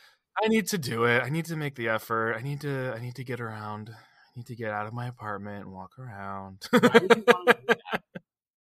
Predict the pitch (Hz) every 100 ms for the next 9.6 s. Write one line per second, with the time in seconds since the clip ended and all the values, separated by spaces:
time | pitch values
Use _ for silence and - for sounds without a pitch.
0 | - 160 170 - - 190 220 202 - 131
1 | 135 170 196 - _ 135 131 131 131 127
2 | 123 120 120 113 - _ _ _ 180 _
3 | _ _ _ 123 113 170 - 277 440 440
4 | 381 - 220 - - - - - - -
5 | 214 294 359 - 247 220 202 196 180 156
6 | 160 - 226 - 208 165 190 220 - 220
7 | 240 233 202 175 - 196 185 - 165 139
8 | 143 160 165 160 143 151 156 156 147 -
9 | 135 156 196 226 262